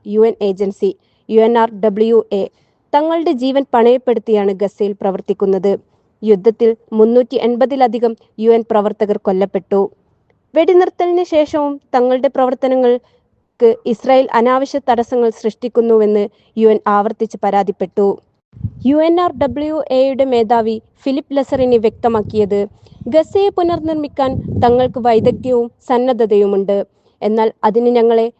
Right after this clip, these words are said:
സ്വതന്ത്രമായി പ്രവർത്തിക്കാൻ അനുവദിക്കണം. കേവലം കെട്ടിടങ്ങൾ പുനർനിർമ്മിക്കുകയല്ല, മറിച്ച് തകർന്ന ഭരണ സംവിധാനവും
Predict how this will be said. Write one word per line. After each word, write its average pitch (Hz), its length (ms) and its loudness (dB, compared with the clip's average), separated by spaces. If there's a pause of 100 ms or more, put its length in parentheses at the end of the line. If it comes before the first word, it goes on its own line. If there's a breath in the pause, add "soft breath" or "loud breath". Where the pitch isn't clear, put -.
സ്വതന്ത്രമായി 277 640 0
പ്രവർത്തിക്കാൻ 233 680 -2
അനുവദിക്കണം. 196 600 0 (580)
കേവലം 214 380 4 (320)
കെട്ടിടങ്ങൾ 262 520 0
പുനർനിർമ്മിക്കുകയല്ല, 240 1120 0 (380)
മറിച്ച് 202 420 -4 (400)
തകർന്ന 254 380 2
ഭരണ 254 280 2
സംവിധാനവും 254 720 0